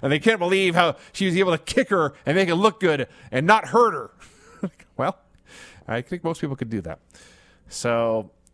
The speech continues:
he explained, <laughs> there's a line here where he talks about all the fights he was getting into 'cause fans hated him so much.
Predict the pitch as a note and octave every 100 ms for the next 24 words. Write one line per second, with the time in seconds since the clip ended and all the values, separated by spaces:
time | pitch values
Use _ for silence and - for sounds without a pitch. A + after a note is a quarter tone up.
0 | - - C#3+ - - D#3+ D#3 D3+ D#3 A#2+
1 | D#3+ D3+ D3+ F#3+ G3 D#3+ E3+ D#3+ D#3 C#3+
2 | - - - B2+ E3 D#3+ D3+ D3 C#3+ D3+
3 | D3+ C3+ C#3 B2+ A#2 B2+ B2 B2 C3 A#2+
4 | A2+ A2 C3+ B2+ A2+ A#2+ A2+ A#2 - A#2+
5 | A#2